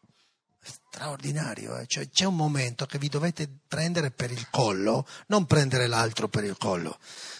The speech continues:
Eh, io, io vi dico, nella mia esperienza di vita comunitaria, ci sono stati dei momenti in cui con delle persone ho fatto una fatica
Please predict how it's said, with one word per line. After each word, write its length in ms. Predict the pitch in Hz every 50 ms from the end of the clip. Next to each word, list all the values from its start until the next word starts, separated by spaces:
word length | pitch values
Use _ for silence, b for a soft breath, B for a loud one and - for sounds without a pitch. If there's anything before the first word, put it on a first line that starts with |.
| B B
Eh, 220 | 131 135 160 165
io, 200 | 151 - - - -
io 280 | 180 - - - - - -
vi 240 | - 147 139 143 139
dico, 760 | 147 143 131 - 131 127 127 135 151 151 151 - - - - _ B B B B B
nella 140 | - 147 151
mia 140 | 165 190
esperienza 480 | 185 - - - 151 160 175 165 - 156
di 120 | 139 143
vita 200 | 151 160 156 156
comunitaria, 640 | 139 - 147 139 139 139 131 127 - 117 107 107 113 113
ci 140 | - -
sono 140 | 160 143 151
stati 280 | 147 - 190 185 - 165
dei 160 | 151 151 151
momenti 540 | 147 139 131 123 120 120 113 110 107 - 123
in 120 | 123 120
cui 360 | - 147 135 127 120 120 120 - -
con 220 | - 147 135 135
delle 240 | 147 160 156 151 143
persone 840 | - 165 147 - - - 151 139 123 113 107 107 110 123 143 175 - B B B B B B B B B B B B B B B B _ -
ho 160 | - 139 135 127
fatto 560 | - - - 170 170 160 - - - 156 143
una 340 | 139 143 143 160 185 175 156
fatica 1160 | 135 - - 151 117 - - _ - - 208 196 170 - - - 127 110 104 - - - -